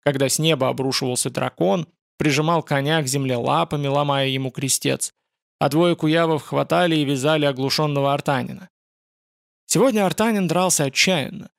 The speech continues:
а когда Радша навалился и прижал к земле, он ухитрился вытащить из-за пояса нож. Радша успел перехватить за кисть,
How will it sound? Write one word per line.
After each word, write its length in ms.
а 100
когда 320
Радша 320
навалился 640
и 40
прижал 360
к 80
земле, 420
он 180
ухитрился 720
вытащить 520
из-за 280
пояса 480
нож. 440
Радша 420
успел 300
перехватить 500
за 160
кисть, 440